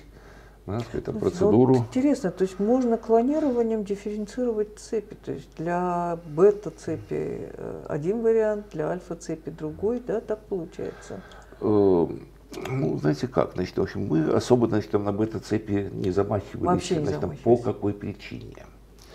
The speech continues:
Speaker 1: Вот если мы, значит, там, делаем трансгенных животных, э, с бета-цепями,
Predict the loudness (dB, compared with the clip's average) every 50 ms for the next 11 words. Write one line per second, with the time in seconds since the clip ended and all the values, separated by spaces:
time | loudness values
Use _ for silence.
0 | -20 -18 -16 -16 -16 -16 -18 -20 -12 -2 0 0 0 2 0 0 0 0 -2 -2
1 | -2 0 2 2 2 0 -2 -6 -8 -10 -8 -6 -6 -6 -4 -2 -2 0 0 0
2 | -2 -2 -4 -4 -6 -6 -4 -4 -2 -2 -2 -4 -4 -6 -4 -4 -2 -2 -2 -4
3 | -6 -10 -12 -12 -12 -12 -14 -16 -14 -14 -12 -10 -8 -6 -6 -4 -4 -4 -4 -6
4 | -8 -10 -14 -12 -10 -10 -8 -4 -4 -4 -4 -4 -6 -8 -6 -6 -2 0 0 0
5 | 0 -2 -4